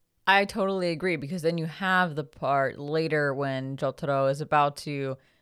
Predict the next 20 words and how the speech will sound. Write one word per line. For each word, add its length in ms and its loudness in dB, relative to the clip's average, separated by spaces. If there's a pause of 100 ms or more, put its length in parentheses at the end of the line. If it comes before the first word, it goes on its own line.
(180)
uh, 340 -2
put 200 -12
the 80 -8
smack 320 -2
down 400 -2
on 160 -2
Steely 340 -6
Dan, 500 -4
telling 520 0
Steely 320 -2
Dan 260 0
that, 140 -4
"Hey, 180 0
you 160 -2
must 240 -2
not 160 -2
know 160 -4
Kakyoin 560 -12
very 220 -8
well." 280 -14